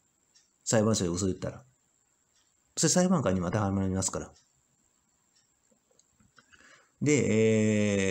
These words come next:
えー、国会でね、あの、総理が大声でそういうふうに言ってるから、えー、絶対それで、えー、間違いないんです。で、各都道府県の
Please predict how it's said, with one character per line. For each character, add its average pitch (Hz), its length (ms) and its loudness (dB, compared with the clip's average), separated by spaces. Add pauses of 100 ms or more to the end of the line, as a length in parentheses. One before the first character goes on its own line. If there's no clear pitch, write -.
(1300)
え - 20 -
ー、 - 40 -16
国 113 140 -4
会 117 140 2
で 127 80 2
ね、 196 240 -2
あ 101 160 0
の、 101 260 2
総 123 200 2
理 98 60 0
が 90 60 2
大 120 140 2
声 113 160 2
で 87 60 -2
そ 127 160 0
う 131 80 2
い 131 100 -2
う 123 60 -2
ふ 127 180 0
う 113 60 2
に 85 160 -4
言 123 80 2
っ - 20 -2
て 127 160 -2
る 127 100 0
か 87 140 -6
ら、 117 400 -4 (400)
え 87 1700 -2
ー、 95 60 -4
絶 135 160 0
対 131 160 2
そ 131 140 0
れ 131 100 2
で、 - 240 -2 (320)
え 95 260 -2
ー、 92 40 -4
間 127 100 0
違 120 160 0
い - 20 -2
な 113 80 0
い 151 60 0
ん 120 40 2
で - 80 -2
す。 - 280 -10
で、 95 1400 -4
各 165 240 -2
都 143 100 2
道 147 180 2
府 143 100 -6
県 113 300 -2
の 135 300 -2